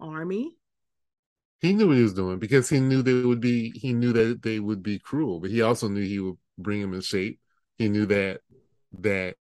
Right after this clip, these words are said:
Speaker 2: it was gonna be a, he knew that it was gonna look bad at first. Like, he knew that Dane was gonna go in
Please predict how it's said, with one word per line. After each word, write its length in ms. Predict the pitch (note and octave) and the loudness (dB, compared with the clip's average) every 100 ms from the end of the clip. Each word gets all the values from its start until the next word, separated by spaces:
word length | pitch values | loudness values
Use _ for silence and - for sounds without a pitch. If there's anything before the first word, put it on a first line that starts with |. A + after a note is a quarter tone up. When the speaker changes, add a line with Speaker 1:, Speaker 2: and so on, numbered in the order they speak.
| - | -8
Speaker 2:
it 60 | G#2+ | -6
was 140 | F#2+ | -2
gonna 220 | G#2 G#2+ | 0 0
be 340 | F#2+ G2+ G2 E2 | 0 -2 -2 -6
a, 140 | F#2 E2+ _ _ _ _ - | -12 -14 _ _ _ _ 0
he 180 | C#3+ | 4
knew 180 | F3 E3+ | 6 8
that 160 | C#3+ B2+ | 8 6
it 60 | A#2+ | 6
was 220 | G#2 G2 | 2 0
gonna 220 | A2 F#2+ | 0 0
look 240 | F2+ B2+ - | 2 2 2
bad 500 | G2+ F#2 F2+ F2 - _ _ _ _ G#2 | 0 0 -2 -6 -10 _ _ _ _ -12
at 220 | - - | -12 -12
first. 460 | - F#2+ - - _ _ _ _ _ _ _ - | -6 -6 -6 -16 _ _ _ _ _ _ _ -10
Like, 180 | F2 - | -10 0
he 180 | E3+ | 2
knew 260 | E3 E3 F#3 | 4 6 6
that 220 | C#3 G#2 | 6 4
Dane 260 | G2 A#2 A2 | 2 0 2
was 180 | G2+ F2+ | -2 -2
gonna 220 | G2 F#2 | -4 0
go 240 | G2 G#2+ A2+ | 2 2 0
in 380 | A#2 G#2 F#2 | 0 -2 -4